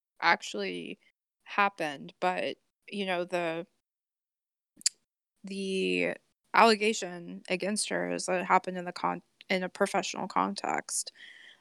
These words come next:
that she was abusive and bullying towards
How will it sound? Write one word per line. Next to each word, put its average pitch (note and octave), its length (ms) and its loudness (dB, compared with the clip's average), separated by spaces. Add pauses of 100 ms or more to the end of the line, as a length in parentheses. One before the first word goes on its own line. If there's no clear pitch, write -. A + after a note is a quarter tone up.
(120)
that F#3+ 400 4
she F#3+ 680 2 (680)
was F#3 720 2
abusive G#3 500 6
and G3+ 160 6
bullying F#3+ 760 2 (400)
towards F#3 600 4